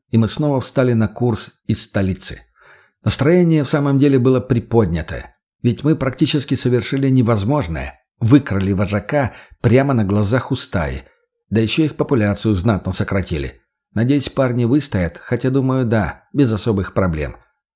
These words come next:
Забраться к ним по лифтовой шахте невозможно. Больше одного на лестницу всё равно не уместится. А там хоть до самого низа пусть гусеничка растёт. Никто им до финиша дойти не позволит. Сиди себе, словно в тире,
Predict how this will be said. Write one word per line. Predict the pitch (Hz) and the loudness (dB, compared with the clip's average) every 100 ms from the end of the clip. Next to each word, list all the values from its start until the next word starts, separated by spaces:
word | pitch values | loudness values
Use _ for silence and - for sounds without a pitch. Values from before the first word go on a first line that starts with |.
| _ - | _ -2
Забраться | 107 120 143 131 127 | 0 0 0 -2 -4
к | - | -2
ним | 135 135 | 0 0
по | - 98 | -2 0
лифтовой | 127 - 107 101 | 0 0 -2 -2
шахте | - 127 123 98 | -2 -4 -4 -2
невозможно. | 98 113 110 101 127 131 82 71 - _ _ _ _ | 2 2 2 0 -2 -2 -4 -10 -12 _ _ _ _
Больше | - 120 - | 0 0 2
одного | 110 110 123 117 | -2 0 0 0
на | 104 | 2
лестницу | 135 131 90 - 82 | 2 0 -2 -8 -8
всё | - 127 | -2 -2
равно | 110 127 123 | 0 0 0
не | 92 | 0
уместится. | 98 101 82 78 - - - _ _ _ | 2 0 -2 -8 -10 -12 -14 _ _ _
А | 104 | -4
там | 135 135 | -2 -2
хоть | 147 135 | -2 -2
до | 135 | -2
самого | 135 135 131 | -2 -2 0
низа | 120 120 113 104 | 2 2 2 0
пусть | - 117 - - | -2 -2 -2 -4
гусеничка | 120 127 107 98 - 98 | 0 2 2 0 0 -4
растёт. | 90 - 92 - - - _ - | -4 -4 -6 -8 -10 -20 _ -2
Никто | 113 107 131 | 0 2 0
им | 120 | 2
до | 110 | 0
финиша | 104 135 131 98 | 0 0 0 0
дойти | 90 98 - 117 | -2 -2 -2 0
не | 107 | 0
позволит. | - 92 87 110 71 - - _ _ | 0 -4 0 -2 -4 -10 -20 _ _
Сиди | - 147 139 151 | -4 -2 -2 -2
себе, | 123 110 87 - | 0 0 -2 -6
словно | - 120 113 104 | -2 0 0 -2
в | - | 0
тире, | 117 101 90 | 2 2 0